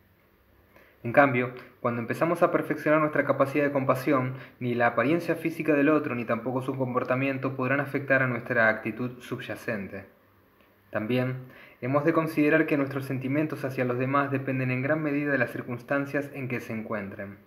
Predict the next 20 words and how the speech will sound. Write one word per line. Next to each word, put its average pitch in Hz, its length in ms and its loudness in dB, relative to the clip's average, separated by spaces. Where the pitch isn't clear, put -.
Al 110 80 0
ver 120 160 4
a 135 100 10
alguien 147 260 2
que 131 100 0
tiene 135 220 0
una 131 140 2
discapacidad, 131 840 2
la 110 80 -4
mayoría 127 400 0
de 127 60 4
las 123 100 2
personas 151 400 0
sienten 151 380 -4
simpatía 139 560 0
hacia 147 180 -4
esa 127 180 -6
persona. 104 560 -8
En 120 120 -8
cambio, 117 400 2